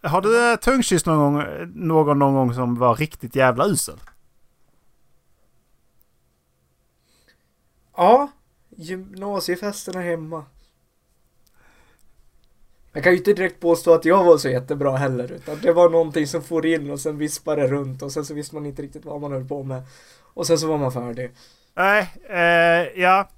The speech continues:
Speaker 1: Jo, men det kan jag väl känna igen. Eh,
Speaker 2: Mm.
Speaker 1: det är liksom typ så här, ing-, ingen movement i läpparna. Den är typ sk-,
Speaker 2: Nej.
Speaker 1: den är skitjobbig. Men däremot när man liksom körde in tungan och det var inget svar.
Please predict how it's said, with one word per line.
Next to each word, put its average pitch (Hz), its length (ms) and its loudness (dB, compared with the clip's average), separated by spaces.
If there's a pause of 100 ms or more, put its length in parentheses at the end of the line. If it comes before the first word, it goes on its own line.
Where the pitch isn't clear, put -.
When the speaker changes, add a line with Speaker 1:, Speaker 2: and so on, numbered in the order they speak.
(180)
Speaker 1:
Jo, 196 340 4
men 196 160 0
det 196 480 2
kan 175 120 -4
jag 175 80 -2
väl 165 120 -4
känna 151 300 -6
igen. 98 260 -10 (320)
Eh, 131 80 -12 (600)
Speaker 2:
Mm. 170 280 -14 (100)
Speaker 1:
det 143 140 -2
är 151 200 0 (120)
liksom 143 380 -2 (1800)
typ 151 160 -2
så 160 100 0
här, 151 380 2 (560)
ing-, 190 280 2
ingen 185 360 4
movement 165 540 2
i 156 60 2
läpparna. 151 640 0 (300)
Den 170 220 4
är 135 100 2
typ - 240 -6
sk-, - 260 -18
Speaker 2:
Nej. 156 360 -2
Speaker 1:
den 165 200 0
är 131 60 -4
skitjobbig. 107 520 -10 (220)
Men 156 400 2 (580)
däremot 180 420 2
när 175 80 0
man 165 180 4
liksom 147 240 0
körde 165 240 4
in 143 80 0
tungan 156 300 2
och 147 60 4
det 143 40 4
var 147 80 2
inget 143 200 0
svar. 101 380 -2